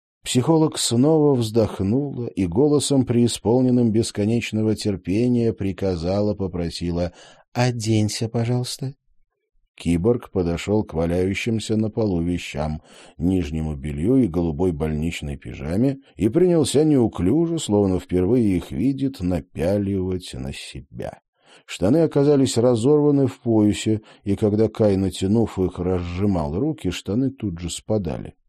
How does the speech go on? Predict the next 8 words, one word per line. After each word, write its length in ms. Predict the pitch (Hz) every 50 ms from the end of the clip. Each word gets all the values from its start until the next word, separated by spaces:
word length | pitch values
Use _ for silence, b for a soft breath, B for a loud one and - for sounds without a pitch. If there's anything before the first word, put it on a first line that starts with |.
| _ _ _ _ -
Киборг 460 | - 98 123 120 120 123 120 107 -
с 120 | - -
каменным 520 | - - 101 101 98 95 92 95 90 87 87
лицом 420 | 90 87 82 - 90 85 80 80
наклонялся, 920 | 82 80 - - 73 78 80 82 90 98 107 110 104 - - 113 110 104 b b b b b _
подтягивал 840 | 107 104 92 - - - 98 98 101 95 107 107 107 107 107 110
их, 160 | 104 - - -
отпускал 880 | - 113 117 - - - 101 92 85 - - - - 113 113 120 113